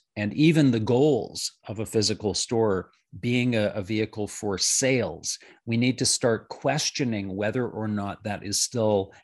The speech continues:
as relevant, uh, in this new world that we're moving into. My belief is that we will continue to go to physical stores,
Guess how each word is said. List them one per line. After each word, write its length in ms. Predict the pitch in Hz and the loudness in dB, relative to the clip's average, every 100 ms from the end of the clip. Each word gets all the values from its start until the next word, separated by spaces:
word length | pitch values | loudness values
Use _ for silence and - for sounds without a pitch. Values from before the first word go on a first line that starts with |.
| _ 127 | _ -2
as 340 | 131 131 113 | 2 2 2
relevant, 680 | 113 110 113 101 85 - - _ - | 2 2 2 -2 -10 -10 -18 _ -8
uh, 200 | 101 95 - | -6 -6 -4
in 240 | 110 104 | -2 0
this 240 | 101 95 | 0 -2
new 220 | 101 104 98 | -2 -2 -2
world 320 | 95 98 95 | -2 -4 -4
that 100 | - | -8
we're 140 | 95 | -6
moving 360 | 92 95 95 101 | -4 -4 -2 -2
into. 360 | 117 - 90 - - - _ - | -2 0 -2 -4 -12 -20 _ -4
My 240 | 123 135 170 | 2 4 6
belief 480 | 156 135 123 113 | 6 4 4 2
is 260 | 113 107 101 | 0 0 0
that 260 | 117 101 - _ _ _ _ _ _ - | 0 -2 -4 _ _ _ _ _ _ -14
we 240 | - 123 143 | -2 4 4
will 420 | 123 139 170 156 | 6 6 6 4
continue 560 | - 123 - 135 170 147 | 0 -6 -4 -2 -2 -2
to 80 | |
go 180 | 113 117 | -4 -4
to 80 | 104 | -4
physical 480 | - 127 123 120 110 | -4 -4 -4 -6 -6
stores, 580 | - 117 117 147 180 | -4 0 0 0 -4